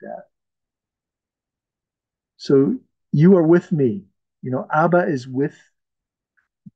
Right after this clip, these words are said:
our good shepherd. Abba is descending with him, not leaving, forsaking him, but always in him, always united with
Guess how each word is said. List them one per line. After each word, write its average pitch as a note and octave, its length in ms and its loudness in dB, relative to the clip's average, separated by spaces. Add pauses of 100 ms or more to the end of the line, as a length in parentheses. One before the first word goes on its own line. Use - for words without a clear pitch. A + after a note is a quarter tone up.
(380)
our C#3 140 -8
good C#3+ 200 -6
shepherd. - 460 -4
Abba D3+ 440 -4 (480)
is C3 180 -6
descending D3 640 -8
with C#3+ 240 -4
him, C3 280 -12 (1080)
not D#3+ 220 -6
leaving, D3+ 340 -2
forsaking C#3+ 640 -6
him, C3 200 -14
but B2 220 -12
always C3 340 -4
in C3 120 -12
him, C3+ 180 -20
always C3 340 -14
united B2+ 500 -10
with - 120 -16